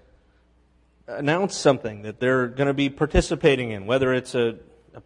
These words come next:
political activism on one side or the other, and then they'll look down on you if you don't show up at their rally. Or you feel guilty 'cause maybe you should, but you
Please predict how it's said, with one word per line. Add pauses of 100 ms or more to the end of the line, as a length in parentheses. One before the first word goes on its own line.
political
activism
on
one
side
or
the
other,
and
then (800)
they'll
look
down
on
you
if
you
don't
show
up
at
their
rally. (2750)
Or
you
feel
guilty
'cause
maybe
you
should,
but
you